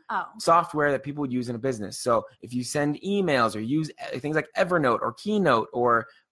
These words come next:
Speaker 2: PowerPoint, like, things a ton of people use, you give 'em
Speaker 1: Yeah.
Speaker 2: a review, they give you ten bucks.
Speaker 1: And f-, in our business, we use a lot of different softwares, but a lot of people
Speaker 2: Even just working at your
Speaker 1: I know,
Speaker 2: job,
Speaker 1: I know,
Speaker 2: you
Speaker 1: I
Speaker 2: use
Speaker 1: know.
Speaker 2: a lot of
Speaker 1: Yeah,
Speaker 2: stuff.
Speaker 1: you use a, so right now, we currently have thirty dollars in Amazon credit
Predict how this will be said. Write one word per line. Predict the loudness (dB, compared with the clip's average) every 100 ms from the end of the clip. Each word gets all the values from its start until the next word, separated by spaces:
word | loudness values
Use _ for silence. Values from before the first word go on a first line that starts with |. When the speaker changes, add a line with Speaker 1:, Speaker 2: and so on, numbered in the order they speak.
| _ -2
Speaker 2:
PowerPoint, | 4 4 4 0 -2 0
like, | -4 -6 _ _ _
things | -4 -2 -2 -4
a | -6
ton | -2 -2
of | -2
people | -4 -4 -2
use, | 0 2 0 -2 _ _ -8
you | 0
give | 4
'em | 6
Speaker 1:
Yeah. | 6
Speaker 2:
a |
review, | 6 4 4
they | 4
give | -2 0
you |
ten | 0 4
bucks. | 4 4 -2 -14 _
Speaker 1:
And | -4 -4
f-, | -6 -12 -6
in | -4
our | -2
business, | -4 -6 -8
we | -8
use | -8
a | -8
lot | -10 -4 0 0
of | -4
different | -14 -16 -6
softwares, | -4 -4 -6 -12 -8
but | -4
a |
lot | -2 -4
of | -6
people | -8 0
Speaker 2:
Even | 4
just | 4 6
working | 4 6 4
at | 4
your | 4 2
Speaker 1:
I |
know, | 4
Speaker 2:
job, | 6 8 6
Speaker 1:
I | 4
know, | 0
Speaker 2:
you |
Speaker 1:
I | 0
Speaker 2:
use | 0
Speaker 1:
know. | 0
Speaker 2:
a |
lot | 2 2
of |
Speaker 1:
Yeah, | 0
Speaker 2:
stuff. | -2 -4
Speaker 1:
you |
use | -6
a, | -12 -16 _ _
so | -4 0 2
right | 2 0 0
now, | 0 0
we | -2
currently | -8 -8 -6 -8
have | -8 -10
thirty | -10 -2
dollars | 0 0 -6
in | -10
Amazon | -10 -8 -6 -6
credit | -6 -6 -6